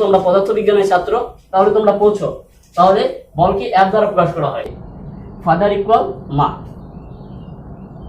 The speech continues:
ঠিক আছে? তাহলে এখানে এম দিয়ে আসছে তোমার হচ্ছে মাস।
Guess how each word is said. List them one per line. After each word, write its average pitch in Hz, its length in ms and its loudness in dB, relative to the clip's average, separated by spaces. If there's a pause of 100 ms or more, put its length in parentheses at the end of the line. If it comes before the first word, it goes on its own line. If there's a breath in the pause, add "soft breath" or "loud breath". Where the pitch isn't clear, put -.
(1000)
ঠিক 175 220 -4
আছে? 254 160 -2 (680)
তাহলে 202 320 4
এখানে 180 220 2 (2000)
এম 208 160 0
দিয়ে 214 160 4
আসছে 185 220 -2 (400)
তোমার 170 260 2
হচ্ছে 156 200 -6 (320)
মাস। - 200 2